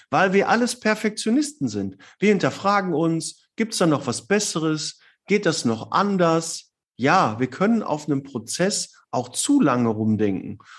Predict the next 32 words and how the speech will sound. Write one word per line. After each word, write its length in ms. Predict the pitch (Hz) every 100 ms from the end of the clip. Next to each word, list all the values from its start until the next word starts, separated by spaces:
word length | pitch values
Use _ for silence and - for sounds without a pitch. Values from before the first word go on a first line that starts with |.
| - -
und 160 | 151
dann 160 | 175 185
noch 260 | 208 208
besser 280 | - 180 170
machen, 300 | 165 160 165
noch 220 | 170 -
besser, 320 | - 185 175 - - -
noch 160 | 190
fünfzehn 500 | - 349 - - 156
Schleifen 540 | 127 131 117 113 113 113
dran 200 | 110 104
machen. 380 | 98 98 98 - - _
Nee, 400 | 165 247 208 -
eine 440 | 156 202 269 262 214
richtig 380 | 240 - 214 -
gute 260 | 226 220
Schleife, 720 | 196 185 185 202 - 190 247 - _ _ _ _
ein 540 | 151 202 240 233 226 - _ -
Ding 220 | 214 220
nur 140 | 202
ein 200 | 180 -
bisschen 460 | 240 277 - 220 170
besser 320 | 147 147 156
machen, 340 | 156 165 233 277 _ _ _ _ _ _ _ _ _ _ -
reicht 420 | 104 135 156 -
vollkommen 560 | - 170 190 175 143 -
aus, 480 | 127 175 190 - - - - -
um 200 | 170 175
sich 240 | 185 175
vom 240 | - 107
Markt 480 | 104 117 127 - -
abzuheben. 760 | 123 - - 127 104 95 95